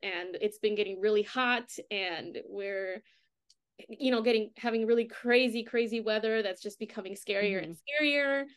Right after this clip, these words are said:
Speaker 1: It's like we have so
Speaker 2: Yeah.
Speaker 1: many things to worry about. I feel like that's kind of what
Speaker 2: Oh,
Speaker 1: I'm
Speaker 2: yeah.
Speaker 1: thinking.
Speaker 2: Yeah,
Speaker 1: Like
Speaker 2: people were like, yeah, people were like, "The aliens are coming to save us," or
Speaker 1: <laughs>
Speaker 2: like, "Take us with you," something. "Give us a sign."
Speaker 1: Like,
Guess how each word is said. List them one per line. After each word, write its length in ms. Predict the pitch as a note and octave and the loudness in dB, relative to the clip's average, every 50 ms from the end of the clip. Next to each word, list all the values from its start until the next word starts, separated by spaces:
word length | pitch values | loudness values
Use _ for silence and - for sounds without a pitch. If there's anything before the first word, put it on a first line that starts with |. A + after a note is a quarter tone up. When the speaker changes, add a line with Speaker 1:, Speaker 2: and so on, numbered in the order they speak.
| _ _ - | _ _ -4
Speaker 1:
It's 120 | - G#3+ - | -4 -2 0
like 120 | A3+ G#3+ G3+ | 0 0 2
we 80 | G3+ | 0
have 120 | F#3+ F#3+ D#3 | 2 2 0
so 60 | D#3 | -2
Speaker 2:
Yeah. 140 | D3 D3+ D#3+ | -4 -6 -8
Speaker 1:
many 120 | F3+ F#3+ - - | -10 -12 -12 -8
things 160 | B3+ B3+ B3 - | -8 -8 -4 -4
to 100 | C4+ G#3+ | -4 -2
worry 280 | G#3+ A3 A3 A3+ A3+ | 0 2 2 4 4
about. 500 | A3+ A3 G#3+ G3+ G3+ G3+ G3 G3 G3 F3 - _ - - - - - _ _ _ _ _ - | 4 2 2 0 2 2 2 0 0 -2 -4 _ -20 -20 -20 -20 -20 _ _ _ _ _ -2
I 100 | - A3 | -2 0
feel 140 | A3 - C#4+ | 2 2 4
like 180 | C#4+ C4+ C4 C4+ | 4 4 4 4
that's 200 | A3+ G#3+ A3 - | 2 2 2 0
kind 140 | - B3 A#3+ | -2 0 0
of 80 | A#3+ A#3 | 2 6
what 120 | B3+ A3+ | 6 8
Speaker 2:
Oh, 40 | B3+ | 8
Speaker 1:
I'm 60 | G#3 | 8
Speaker 2:
yeah. 140 | G3+ F#3 - | 8 6 4
Speaker 1:
thinking. 480 | - G3+ - - - E4 F4 G4 G#4 G#4 - _ _ _ _ _ _ _ _ _ _ _ _ - | 0 -6 -16 -12 -4 0 2 4 4 2 2 _ _ _ _ _ _ _ _ _ _ _ _ -6
Speaker 2:
Yeah, 240 | - A3 G#3+ F#3+ G3 | 2 6 8 8 8
Speaker 1:
Like 100 | G#3 - | 6 6
Speaker 2:
people 220 | - C4+ D4+ D#4+ | 2 2 4 6
were 160 | E4 D#4+ D#4+ D4 | 6 6 6 8
like, 400 | D4+ D4+ D4 D4 A#3+ - - _ _ | 8 8 8 6 4 -4 -16 _ _
yeah, 400 | - G#3+ G#3 F#3+ - G3 F#3 F#3+ | -4 0 2 4 6 6 6 6
people 240 | G3 C#4 C4 A#3 B3+ | 4 0 0 0 0
were 100 | B3+ B3 | 0 2
like, 240 | C4 B3 A#3+ G3+ G3+ | 2 2 0 0 0
"The 160 | A3+ A3+ - F#3+ | -2 -2 0 2
aliens 340 | G#3 A3 B3 B3 B3 A#3+ A3+ | 0 0 0 -2 -4 -4 -4
are 80 | G#3 F#3+ | -6 -4
coming 280 | - A#3 G3+ G3+ G3+ | -4 -6 -4 -2 -4
to 60 | G3 | -4
save 360 | F#3 - - A#3 B3+ B3+ A#3+ B3 | -4 -2 0 0 2 2 4 6
us," 500 | A#3+ A#3 A#3 A#3+ A#3+ A#3 - - - - - | 6 8 8 8 6 6 2 -6 -12 -4 2
or 200 | G3 G3+ G3 G3 | 4 4 6 6
Speaker 1:
<laughs> 280 | G3 G3 F#3+ F#3+ F3+ | 8 8 8 8 6
Speaker 2:
like, 100 | F3+ F3+ | 2 0
"Take 220 | - A#3 A3 A3 - | 0 -2 -2 0 -2
us 160 | G3 F3+ F#3 | -2 -2 4
with 260 | F#3+ G#3+ C4+ C4+ - | 4 4 4 4 0
you," 640 | C#4 B3 A#3+ A#3+ B3 B3 B3 A#3+ A#3+ A#3+ A#3+ B3+ B3+ B3+ | -4 -2 0 2 2 2 2 2 2 0 -2 -4 -8 -10
something. 840 | - - - G#3+ B3 C#4+ C#4+ C#4+ C#4+ C4 B3+ C4 C4+ B3+ C4 C4+ D4+ - - D4 D4 C#4+ C4+ C4+ C4+ B3+ A#3 _ _ _ _ - | -12 0 2 2 4 4 2 2 4 4 4 4 2 0 -4 -8 -10 -14 -16 -14 -14 -14 -14 -14 -18 -18 -20 _ _ _ _ -4
"Give 120 | A#3+ A3 A3 | -4 -2 -2
us 140 | A3+ - | -2 -2
a 60 | G3 F#3 | -4 -6
sign." 720 | - - G#3+ A3+ C4 C#4 C#4+ C#4 C#4 C4+ C4 C4+ C4+ C4 | 0 2 4 6 6 8 8 8 8 6 6 4 4 2
Speaker 1:
Like, 100 | C4+ - | 2 2